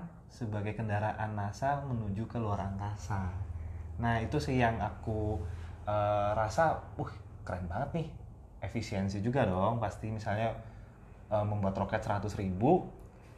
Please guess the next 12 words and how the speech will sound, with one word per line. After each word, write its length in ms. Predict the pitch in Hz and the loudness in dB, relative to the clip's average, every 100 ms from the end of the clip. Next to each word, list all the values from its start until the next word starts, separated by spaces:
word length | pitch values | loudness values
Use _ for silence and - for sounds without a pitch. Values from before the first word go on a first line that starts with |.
| - | -4
ternyata 580 | 107 101 101 95 156 165 117 | -2 2 2 6 6 6 0
bisa 340 | 104 120 117 - - - | 2 4 4 2 -8 -2
digunakan 460 | 117 117 110 120 | 2 4 2 2
lagi 240 | 147 165 147 | 2 2 2
seratus 320 | - 113 117 | 2 0 2
ribunya 320 | 113 110 113 | -2 0 -2
tuh 160 | 107 143 | -2 -2
untuk 140 | 139 | 0
memberangkatkan, 640 | 135 120 110 104 98 - 143 156 - - - - - | 2 2 2 2 2 4 4 2 -8 -18 -20 -18 -6
eh, 440 | 107 104 104 104 107 - - - - - - - - - | -2 0 0 -2 -4 -10 -16 -18 -18 -18 -18 -20 -20 -8
pesawat 480 | 110 - 107 110 113 | -2 6 8 10 8
atau 480 | 107 110 107 107 | 2 2 2 2